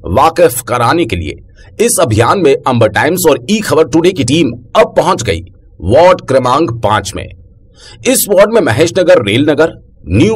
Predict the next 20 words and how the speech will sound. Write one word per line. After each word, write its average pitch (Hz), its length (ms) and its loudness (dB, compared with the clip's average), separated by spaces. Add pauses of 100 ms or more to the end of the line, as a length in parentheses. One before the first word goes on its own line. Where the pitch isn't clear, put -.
(140)
और 135 140 4 (160)
ओल्ड 175 260 2 (100)
ग्लोबर्स, 110 520 0 (380)
देवरा 196 380 4
देव 180 220 2
नारायण 147 380 0
नगर 120 220 0
का 117 100 -2
कुछ 101 300 -4
भाग, 127 380 -2 (320)
मंगल 117 320 2
विहार, 127 400 -2 (360)
विनोबा 185 380 0
नगर, 95 300 -4 (340)
राम 190 420 2
रहीम 160 320 0
नगर - 440 -2
इत्यादि 180 440 0
सम्मिलित 170 420 -2
है। - 120 -8